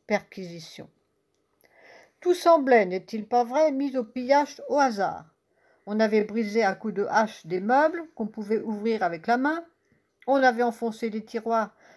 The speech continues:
qui n'étaient pas fermés ou dont la clé était à la serrure. Était-ce de la folie ? Non, car en réalité, il n'est pas un seul endroit pouvant receler une lettre qui n'ait été visité. Les tiroirs de divers petits meubles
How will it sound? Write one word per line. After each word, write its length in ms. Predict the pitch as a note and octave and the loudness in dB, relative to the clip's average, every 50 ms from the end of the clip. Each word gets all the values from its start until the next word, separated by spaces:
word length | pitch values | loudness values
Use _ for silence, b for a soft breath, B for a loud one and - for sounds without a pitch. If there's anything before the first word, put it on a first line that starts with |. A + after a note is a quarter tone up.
| b b | b b
qui 120 | - A#3+ A#3+ | -4 0 2
n'étaient 260 | A#3 A3+ A3+ A3+ G#3 | 2 2 2 0 -4
pas 180 | G#3+ - G#3+ G#3+ | 0 0 0 0
fermés 580 | G#3+ - A3+ A3 G#3 G#3+ A3 A3+ A3 - - - | 0 -2 -2 -2 0 0 0 0 -2 -4 -8 -12
ou 100 | F3+ F#3+ | -14 -12
dont 140 | F3 G3 F#3+ | -10 -8 -6
la 140 | F#3 F#3+ F#3+ | -6 -6 -8
clé 220 | - - G#3+ G3+ | -6 -4 -4 -4
était 380 | F3+ E3+ - G3 F#3+ F#3+ - _ - | -4 -4 -6 -8 -8 -8 -10 _ -8
à 80 | F3 | -6
la 120 | E3+ E3 - | -6 -6 -6
serrure. 520 | - - C4 C#4 C4 C#4 D#4 D#4+ E4 E4+ - _ _ _ _ - | -4 -2 -2 -2 0 0 -2 -2 -4 -6 -10 _ _ _ _ -10
Était-ce 400 | A3 G#3+ - C#4+ C#4 C#4 C#4 C4 | -8 0 2 2 2 2 0 -4
de 140 | A3 A3 B3+ | -2 0 2
la 160 | C4 C4+ B3 | 2 2 0
folie ? 460 | - - C#4 C#4+ C#4 D#4 E4 D#4 - _ _ _ _ - | -2 -4 -6 -4 -4 -6 -8 -10 -14 _ _ _ _ -6
Non, 360 | G3 G#3 A#3 C4+ D4+ B3+ - - _ _ _ _ _ _ _ _ _ _ _ _ _ | -2 0 2 2 2 0 0 -4 _ _ _ _ _ _ _ _ _ _ _ _ _
car 280 | - A3 G3 F3 F3+ - | 2 2 2 2 0 -2
en 140 | - C4 D4+ | 0 0 2
réalité, 760 | C#4 C#4+ C4+ A#3+ G#3+ G3+ G#3 F3+ - - - G#3+ B3 C#4+ D#4 _ | 2 2 2 2 2 0 -4 -8 -8 -4 -4 -2 -2 -4 -6 _
il 100 | G#3 G3 | -10 -8
n'est 120 | G3+ G3+ F#3+ | -8 -8 -4
pas 300 | - - D4 D#4+ D4 D4+ | 0 4 4 4 4 2
un 100 | D4 C#4 | 0 -2
seul 200 | - D#4 D4 C#4+ | 0 0 0 2
endroit 480 | C#4+ C#4+ C4+ C4+ A#3 G#3 G3 F#3+ - | 0 -2 -4 -4 -2 -2 -4 -4 -6
pouvant 380 | - B3 A#3+ G#3+ A3 G#3 F3 E3+ | -10 -10 -8 -6 -4 -4 -2 -2
receler 400 | A3+ A#3+ A#3 - - A#3+ A3+ G#3+ | -4 -6 -4 -4 -4 -2 -2 -2
une 180 | G#3 G3 F#3+ | -2 -2 -4
lettre 400 | F#3 G3 A#3+ C4+ D4 D4 - - | 0 2 4 4 2 0 -4 -12
qui 140 | G#3 - G#3+ | -14 -12 -10
n'ait 100 | G3 G3 | -10 -10
été 480 | G3 - - G3+ G#3 - - C4+ C#4 B3+ | -10 -10 -12 -12 -12 -8 -8 -8 -8 -6
visité. 640 | F#3 F#3 C#4+ D4+ C4+ C#4 B3 - - - E3 - - _ _ _ _ _ _ _ _ b b b b b b b b | -6 -4 -4 -2 -2 -4 -6 -6 -8 -12 -14 -14 -14 _ _ _ _ _ _ _ _ b b b b b b b b
Les 140 | F3+ F#3 E3 | -10 -10 -8
tiroirs 520 | - - C#4+ C#4+ C#4 C#4+ C#4 C4 A#3 G3 | -4 -2 0 2 4 4 4 4 4 0
de 100 | E3+ D#3+ | -4 -8
divers 400 | E3+ F#3+ C4 A#3+ B3 C#4 C4 - | -6 -6 -4 0 0 0 0 -2
petits 260 | - G3 - - A#3+ | -6 -12 -10 -8 -6
meubles 360 | A#3 B3 C4+ C4 B3 G#3 F#3 | -2 0 2 2 0 0 -4